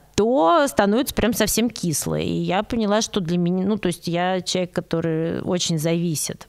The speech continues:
вот от людей вокруг меня в этом плане, и, наверное, для меня это было бы, м, ну, таким колоссальным испытанием.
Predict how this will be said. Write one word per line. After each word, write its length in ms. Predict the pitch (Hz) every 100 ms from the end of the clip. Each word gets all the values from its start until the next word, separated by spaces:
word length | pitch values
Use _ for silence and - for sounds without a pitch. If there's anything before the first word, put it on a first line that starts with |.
| -
вот 140 | - _ -
от 320 | - 160 160
людей 400 | 156 156 240 370
вокруг 380 | 247 180 180 -
меня 220 | 165 165
в 20 |
этом 220 | 160 160 156
плане, 480 | 190 233 302 214 - - -
и, 80 | 180
наверное, 280 | 180 240 202
для 100 | 175
меня 260 | 175 180
это 180 | 214 185
было 260 | 151 170 190
бы, 540 | 175 170 170 175 - -
м, 380 | - 190 180
ну, 60 | 170
таким 260 | 180 - 156
колоссальным 640 | - 160 - 156 147 143
испытанием. 720 | 135 - - 143 139 151 165